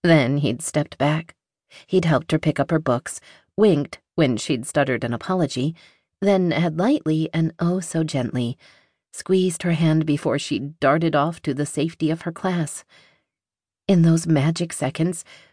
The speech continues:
when his fingers had touched hers and their eyes had locked together, she'd fallen totally and completely in love with Griffith. It had been the kind of true love born only of a pure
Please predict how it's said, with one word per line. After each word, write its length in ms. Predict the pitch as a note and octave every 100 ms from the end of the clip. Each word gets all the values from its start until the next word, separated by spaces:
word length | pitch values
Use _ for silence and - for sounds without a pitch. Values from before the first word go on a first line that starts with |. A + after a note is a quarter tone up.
| -
when 160 | F3
his 180 | F#3 E3+
fingers 500 | - F3 F3+ F3+ F3+
had 200 | D3 -
touched 380 | - E3 - -
hers 420 | F3 E3 E3+ - - -
and 160 | D#3 C3+
their 180 | D#3 -
eyes 340 | D3+ D#3 F3+ E3+
had 220 | D#3 B2
locked 320 | C3+ D#3+ - -
together, 500 | C#3 B2+ D3+ F#3 G#3 _ - _ _
she'd 380 | - - B3 B3+
fallen 420 | G3 E3+ E3 E3+
totally 600 | E3 - A#3 A3 F3 E3 D#3
and 200 | E3 E3+
completely 600 | F3 E3 G3 E3 E3 D3+
in 240 | F3+ F3
love 400 | F3+ F3 C#3 C3 - - -
with 200 | D#3+ -
Griffith. 460 | E3+ D#3 C3 - _ _ _ _ _ _ _ _ _ _ -
It 100 | B3+
had 140 | D#4+
been 160 | G#3 F3+
the 80 |
kind 320 | E3 D#3 C#3+ C#3
of 120 | C#3
true 240 | - E3
love 300 | E3 B2 A#2+ - - -
born 320 | E3+ D#3 D#3
only 400 | - E3 F3 E3+
of 140 | C3
a 80 | C3+
pure 520 | - - F#3 E3 E3